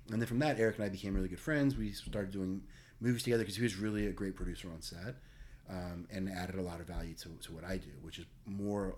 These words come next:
along the lines of putting deals together, um, representing clients, and, uh, doing a little bit more of the behind-the-scenes creative. Um,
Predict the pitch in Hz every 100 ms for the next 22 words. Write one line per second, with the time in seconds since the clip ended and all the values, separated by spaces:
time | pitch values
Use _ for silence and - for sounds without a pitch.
0 | 95 95 90 87 87 90 - 95 87 90
1 | 90 - 85 85 85 80 - - - -
2 | - 87 87 87 90 82 82 85 82 80
3 | 80 80 - - - 160 - - 76 78
4 | - - - - - 92 92 90 85 85
5 | 80 78 85 85 85 - 87 - 101 104
6 | 127 127 - - - - - - 87 82
7 | 82 78